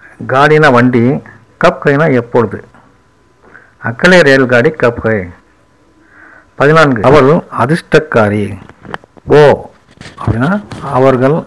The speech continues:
அவள் அல்லது அவன். பாக்கியசாலிகள், தமிழ்ல சொல்லணும்னா பாக்கியசாலி, கொடுத்து வச்சவங்க, அதிர்ஷ்டக்காரின்னு. அதே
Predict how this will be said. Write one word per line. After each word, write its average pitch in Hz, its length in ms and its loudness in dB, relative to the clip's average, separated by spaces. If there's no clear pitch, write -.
அவள் 156 420 0
அல்லது 127 320 -2
அவன். 120 320 0
பாக்கியசாலிகள், 131 840 0
தமிழ்ல 143 260 0
சொல்லணும்னா 131 420 2
பாக்கியசாலி, 117 560 0
கொடுத்து 131 320 0
வச்சவங்க, 117 200 -2
அதிர்ஷ்டக்காரின்னு. 120 800 0
அதே 147 540 2